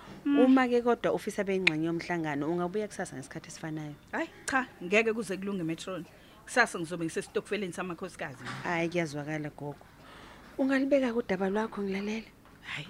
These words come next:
Speaker 1: ngiyabonga, Metron. We, Metron.
Speaker 2: Yebo, gogo.
Speaker 1: Ngifisa ukwazi isizathu esenza usister angagani ngoba uyintokazi ebukekayo phela. Uthini nje uma nixoxa?
Speaker 2: Hawu, gogo, ngiyaxolisa kakhulu.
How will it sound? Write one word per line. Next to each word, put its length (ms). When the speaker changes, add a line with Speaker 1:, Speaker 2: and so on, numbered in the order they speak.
Speaker 1:
ngiyabonga, 440
Metron. 460
We, 140
Metron. 440
Speaker 2:
Yebo, 240
gogo. 80
Speaker 1:
Ngifisa 480
ukwazi 380
isizathu 680
esenza 580
usister 540
angagani 600
ngoba 240
uyintokazi 480
ebukekayo 520
phela. 260
Uthini 360
nje 140
uma 160
nixoxa? 460
Speaker 2:
Hawu, 280
gogo, 340
ngiyaxolisa 640
kakhulu. 600